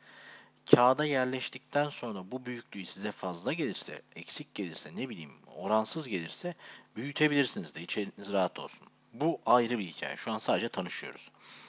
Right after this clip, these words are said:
Ve, e, antet değiştireceğiz, kağıt değiştireceğiz, her şeyi değiştirmeyi öğreteceğim size. Şu an öğreneceğimiz şey teknik resim mantalitesi. Teknik resim,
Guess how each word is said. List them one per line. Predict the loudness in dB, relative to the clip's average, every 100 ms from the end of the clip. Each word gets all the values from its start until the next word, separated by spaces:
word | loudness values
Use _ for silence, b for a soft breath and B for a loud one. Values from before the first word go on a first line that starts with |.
| B B 0
Ve, | 2 2 -2 B B B -10
e, | -6
antet | 0 0 0 -2
değiştireceğiz, | 0 0 -2 0 0 0
kağıt | -4 -10 -4
değiştireceğiz, | -4 -4 -4 -4 -2
her | -2
şeyi | -2 -2
değiştirmeyi | -4 -6 -6 -4 -2
öğreteceğim | -4 -4 -4 -4
size. | -10 -8 -10 -10 B B -12
Şu | -2 0
an | 2
öğreneceğimiz | 0 0 0 -2 -2
şey | -6 -6
teknik | -6 -8 -8 -4
resim | -2 -2
mantalitesi. | 0 0 0 -2 -4 -6 -8
Teknik | -4 -2 -2 -2
resim, | -2 -4 -8